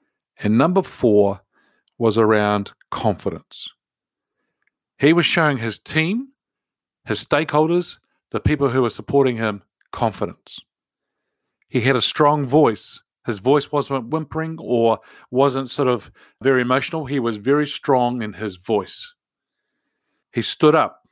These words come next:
just like the others in the team as well as leaders, and they stood up to do what they needed to do.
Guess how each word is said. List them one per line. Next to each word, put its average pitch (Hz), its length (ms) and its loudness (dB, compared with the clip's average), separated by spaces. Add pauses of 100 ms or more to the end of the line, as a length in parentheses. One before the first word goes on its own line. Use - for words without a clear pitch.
(340)
just - 180 -4
like 123 160 2
the 131 120 4
others 120 240 2
in 113 80 -2
the 107 60 -4
team 117 240 -4
as 107 140 -2
well 117 140 2
as 101 140 -2
leaders, 107 280 0
and 92 100 -6
they 101 80 -2
stood 123 300 0
up 123 180 -2
to - 100 -16
do 120 160 0
what 117 120 0
they 107 100 -4
needed 101 300 -4
to 87 100 -16
do. 90 260 -4